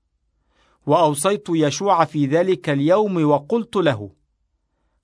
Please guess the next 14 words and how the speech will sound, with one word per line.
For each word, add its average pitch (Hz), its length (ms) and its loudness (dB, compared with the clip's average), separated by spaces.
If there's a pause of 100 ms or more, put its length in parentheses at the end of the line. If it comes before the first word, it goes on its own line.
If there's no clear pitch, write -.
"قد 151 200 -2
رأيت 180 460 0
كل 185 460 -2
ما 170 200 0
عمله 185 720 -2
إلهكم 185 680 -2
بهذين 143 640 -2
الملكين، 180 760 -4 (1080)
فإنه 180 600 0
هكذا 160 520 0
سيعمل 156 640 0
الله 156 580 0
بكل 147 520 -4
الممالك 156 840 -4